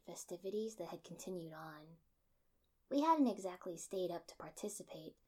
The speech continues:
no matter how tempting, because this was why we were here. If I'd thought that the dining hall had, had been crammed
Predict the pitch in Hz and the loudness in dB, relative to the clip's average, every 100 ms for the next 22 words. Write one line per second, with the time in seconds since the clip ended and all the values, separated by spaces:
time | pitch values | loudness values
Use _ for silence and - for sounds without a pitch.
0 | _ - 208 208 202 165 - 190 185 - | _ -6 0 2 2 0 0 2 0 -2
1 | 160 160 156 156 151 - 180 196 175 - | -10 -10 -12 -12 -16 -8 -4 -2 -2 -4
2 | _ - 220 226 - 165 - 156 156 151 | _ 4 4 4 -4 -12 -10 -10 -10 -12
3 | 156 - 180 156 160 - - _ _ _ | -12 -4 -2 -2 -12 -20 -20 _ _ _
4 | _ _ _ _ _ _ - 240 285 269 | _ _ _ _ _ _ -4 6 6 6
5 | - 226 269 233 180 175 165 185 208 214 | 4 4 4 2 -4 -4 -4 -2 -4 -2
6 | 214 214 175 - - 180 175 170 - 175 | 0 0 -4 -6 -6 -4 -6 -6 -8 -6
7 | 175 | -4